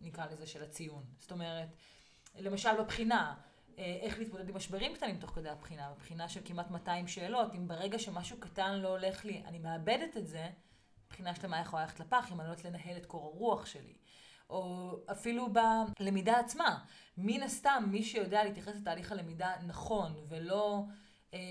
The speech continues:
פשוט זורם ממה שקורה, ואם הוא בבאסה, הוא לא לומד שלושה ימים, ואם הוא באופוריה, אז הוא מזניח נושאים, ואז דווקא נחלש בהם, יכול להגיע לביצועים מקצועיים בסוף הרבה יותר טובים. אז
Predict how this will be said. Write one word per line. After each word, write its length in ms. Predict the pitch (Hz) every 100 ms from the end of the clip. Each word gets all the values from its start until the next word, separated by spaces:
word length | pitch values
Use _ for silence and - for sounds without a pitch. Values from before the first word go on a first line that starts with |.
| 180 175
פשוט 320 | 175 226 214
זורם 520 | 202 208 185 208 240 233
ממה 180 | 208 202
שקורה, 440 | 214 196 185 196 185
ואם 120 | 180
הוא 120 | 180
בבאסה, 480 | 175 165 196 196 170
הוא 100 | 160
לא 120 | 175
לומד 180 | 170 175
שלושה 300 | 160 160 175
ימים, 420 | 165 180 190 170 156
ואם 200 | 165 175
הוא 80 | 165
באופוריה, 560 | 160 - 196 190 170
אז 120 | 156
הוא 80 | 160
מזניח 460 | 160 - 196 190 -
נושאים, 460 | 180 - 190 190 175
ואז 260 | 165 160 160
דווקא 340 | 160 - 170 160
נחלש 380 | 185 220 233 -
בהם, 360 | 208 175 208 220 - - - - 170
יכול 280 | - 247
להגיע 300 | 320 240 240 240
לביצועים 480 | 202 202 208 208 -
מקצועיים 480 | 175 - 190 415 415
בסוף 260 | - 160 156
הרבה 180 | 160
יותר 220 | 170 170 156
טובים. 360 | 156 143 143 135 135 - -
אז 260 | 170 160